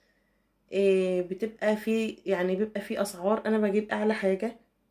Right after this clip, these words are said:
يعني اخر حاجه انا جايبه يعني مية وعشرين تقريبا.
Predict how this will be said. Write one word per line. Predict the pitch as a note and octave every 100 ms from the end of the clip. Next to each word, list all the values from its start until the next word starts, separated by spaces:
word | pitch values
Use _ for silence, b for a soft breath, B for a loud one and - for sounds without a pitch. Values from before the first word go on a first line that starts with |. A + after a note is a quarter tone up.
| _ -
يعني | F#3+ G3
اخر | - A3
حاجه | A3 A3 A3
انا | G3+
جايبه | G#3 G#3+ G#3+ G#3+ - F#3 F#3+ F#3
يعني | F3+ F3+
مية | F#3+ G#3 A3
وعشرين | G#3 G3 F#3+ F3+ - G#3 G3+
تقريبا. | - F#3+ G3+ B3+